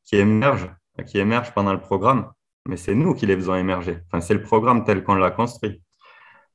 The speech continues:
Euh, et rapidement, ils trouvent des mauvais objets responsables de leur souffrance et, et, et, et d'en avoir plein le dos, qui peuvent être, euh, il y a beaucoup de femmes, alors je vais dire, euh, le, le mari,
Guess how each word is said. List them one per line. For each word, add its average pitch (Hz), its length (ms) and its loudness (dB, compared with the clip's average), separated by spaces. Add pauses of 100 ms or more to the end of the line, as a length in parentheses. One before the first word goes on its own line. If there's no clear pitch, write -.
(140)
Euh, 92 540 4
et 101 420 0
rapidement, 110 580 2
ils 123 120 2
trouvent 110 420 2
des 107 140 2
mauvais 110 380 0
objets 104 360 -2
responsables 101 600 -2
de 98 80 -2
leur 92 200 -2
souffrance 120 600 0
et, 92 240 2 (280)
et, 95 140 0
et, 92 560 0
et 95 60 2
d'en 98 160 0
avoir 98 320 0
plein 110 160 0
le 107 180 2
dos, 123 340 2
qui - 140 -12
peuvent 98 200 -2
être, 95 260 -2
euh, 87 120 -2 (120)
il 95 80 -6
y - 20 -2
a 90 60 0
beaucoup 95 300 -4
de 92 140 2
femmes, 92 300 0
alors 90 160 0
je 85 60 -8
vais 90 100 -2
dire, 92 160 -2 (280)
euh, 92 120 2
le, 95 140 4
le 98 120 4
mari, 131 720 4